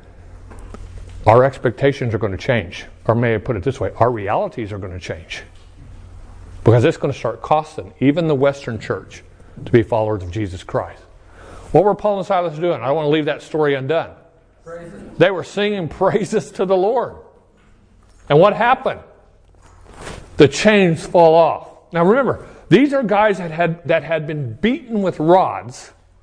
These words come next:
Speaker 1: chained, and by the way, chained in a very uncomfortable position. And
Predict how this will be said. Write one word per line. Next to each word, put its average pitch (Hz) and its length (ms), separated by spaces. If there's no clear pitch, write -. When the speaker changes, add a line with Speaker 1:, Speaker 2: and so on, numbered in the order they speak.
Speaker 1:
chained, 208 580
and 143 140
by 156 140
the 156 80
way, 156 120
chained 175 300
in 151 100
a 131 40
very 170 300
uncomfortable 185 640
position. 151 640
And 165 120